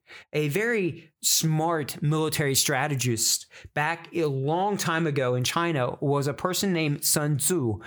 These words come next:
and he speaks about this as well. He talks about alliances, and they're smart. They are a worthwhile pursuit, is the, are the words that he says to describe that. And so when we move forward,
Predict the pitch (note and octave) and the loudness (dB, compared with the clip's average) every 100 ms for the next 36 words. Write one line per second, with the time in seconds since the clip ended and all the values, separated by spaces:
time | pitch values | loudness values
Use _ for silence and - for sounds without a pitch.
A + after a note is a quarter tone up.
0 | - - - - D#3 D3+ A#3+ C#4+ - E3+ | -16 -18 -12 -4 -2 0 0 2 0 0
1 | C3 C#3+ C3+ C3 C#3 - B2+ C#3 G3 D#3 | 0 0 0 0 0 0 0 0 0 0
2 | D#3 D#3+ A3+ A3 F#3+ E3 E3 D3+ C#3 C#3 | 0 -2 -2 0 0 0 0 0 2 2
3 | D3+ E3+ E3 E3 A2 - - - - - | 2 2 0 0 0 2 0 0 -12 -10
4 | - D#3+ D#3+ D#3+ D#3+ - - D#3+ G3+ C4+ | -2 0 0 0 2 2 2 2 2 0
5 | - - - - - - C#3+ E3+ F3+ D#3 | -2 -8 -14 -14 -20 -6 -2 0 2 0
6 | D3+ C#3+ D3 C#3 B2+ - C#3+ D3+ F#3 G#3+ | 0 0 0 0 -2 -2 0 2 0 -2
7 | F#3+ F3 E3+ D#3+ D#3+ D#3 C3+ - D#3 C3 | -2 -2 0 0 -2 0 2 4 4 2
8 | A2+ - - _ C3+ B2+ C#3+ - C#3+ C#3 | -2 -10 -20 _ 0 0 0 -2 -2 0
9 | C3+ C#3 C#3+ B2+ G#2+ D3+ C3+ C#3 B2 - | 0 0 0 -2 -2 0 2 2 0 -2
10 | - C3+ B2 - C3+ C#3+ C3 A#2 A2 - | -2 0 0 0 0 0 0 -2 -2 -6
11 | _ _ - - - D#3+ D#3+ F3 D#3 C#3+ | _ _ -20 -12 -4 -2 0 0 2 0
12 | C#3 - E4+ D#3 D#3+ D#3+ D#3+ D3+ F3+ B3+ | -4 -12 -2 0 2 2 2 2 2 2
13 | C4 G3+ - - - B3 B3+ D3 A2+ - | 0 0 -4 -8 -4 -2 0 0 -2 -4
14 | - - | -8 -12